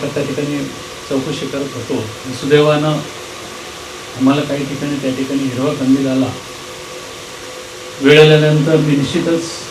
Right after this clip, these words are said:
आपण सर्वांना त्या ठिकाणी याची कल्पना त्या ठिकाणी देईल. खरं म्हणजे हा नुसता कारखाना आहे, ज्याच्यावर आपलं प्रपंच अवलंबून आहे,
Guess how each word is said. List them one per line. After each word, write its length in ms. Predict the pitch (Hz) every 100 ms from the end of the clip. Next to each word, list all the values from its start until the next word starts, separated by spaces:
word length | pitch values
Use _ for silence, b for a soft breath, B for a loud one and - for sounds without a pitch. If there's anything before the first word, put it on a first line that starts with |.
| - - 131
आपण 240 | 131 135 127
सर्वांना 420 | 143 143 143 143
त्या 100 | 139 131
ठिकाणी 260 | 123 135 135
याची 240 | 135 - -
कल्पना 340 | 135 127 139 135
त्या 100 | 131 120
ठिकाणी 280 | 117 127 120
देईल. 180 | 131 117 - - - - - - - - - - - - - - - - - - - - - - - - - - - - - -
खरं 140 | - 175
म्हणजे 300 | 180 185 185 175 - - - - - - - - - - - - - - - - - - - -
हा 60 | 156
नुसता 260 | 165 - 185
कारखाना 420 | 175 160 165 185
आहे, 160 | 185 - - - - - - - 139
ज्याच्यावर 320 | 147 170 170
आपलं 240 | 151 170 170
प्रपंच 440 | 160 - 165 151
अवलंबून 400 | 156 151 156 151
आहे, 300 | 147 131 143